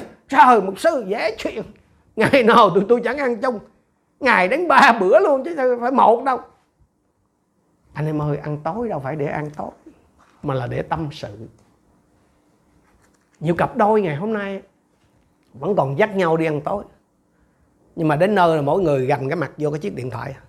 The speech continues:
Bảo sao mà hôn nhân nó không bị xơ cứng cái động mạch yêu thương. Anh chị em ơi, khi vợ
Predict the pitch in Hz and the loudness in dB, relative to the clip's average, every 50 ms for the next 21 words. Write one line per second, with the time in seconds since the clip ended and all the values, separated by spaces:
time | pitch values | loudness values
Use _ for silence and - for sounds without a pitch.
0 | - - - _ _ _ _ _ _ _ _ _ _ _ _ _ _ _ _ _ | -20 -20 -20 _ _ _ _ _ _ _ _ _ _ _ _ _ _ _ _ _
1 | _ _ _ _ _ _ 135 135 156 165 160 165 151 147 143 131 123 117 110 127 | _ _ _ _ _ _ -4 -2 -2 -2 0 -2 -2 0 0 -2 -4 -6 -4 -4
2 | 151 156 147 147 147 139 139 139 156 151 - 143 143 123 110 113 120 117 - - | -4 -2 -2 -2 -2 -4 -4 -6 -8 -8 -8 -8 -8 -6 -8 -10 -10 -12 -10 -8
3 | 143 139 143 139 139 139 - 175 196 226 233 220 208 160 117 113 120 123 120 - | -4 -2 -2 -4 -4 -6 -8 -8 -8 -6 -8 -8 -10 -10 -10 -10 -10 -12 -12 -14
4 | _ _ - 135 131 - 139 135 - - - - _ _ _ _ _ _ _ _ | _ _ -16 -16 -12 -12 -12 -14 -14 -16 -20 -20 _ _ _ _ _ _ _ _
5 | _ _ _ _ _ _ _ _ _ _ _ _ _ _ _ _ _ - _ _ | _ _ _ _ _ _ _ _ _ _ _ _ _ _ _ _ _ -20 _ _
6 | _ _ _ _ _ _ _ _ _ _ _ _ _ _ _ _ _ - - - | _ _ _ _ _ _ _ _ _ _ _ _ _ _ _ _ _ -20 -20 -20
7 | _ _ - - _ _ _ _ _ _ _ _ _ _ _ _ _ _ _ _ | _ _ -20 -20 _ _ _ _ _ _ _ _ _ _ _ _ _ _ _ _
8 | _ _ _ _ _ _ _ _ _ _ _ _ _ _ _ _ _ _ _ _ | _ _ _ _ _ _ _ _ _ _ _ _ _ _ _ _ _ _ _ _
9 | _ _ _ _ 151 147 143 120 143 143 139 143 135 - - 160 151 143 135 123 | _ _ _ _ -6 -6 -2 0 0 0 0 -2 -4 -2 -2 -2 -2 -2 -2 -4
10 | 110 101 104 | -8 -10 -12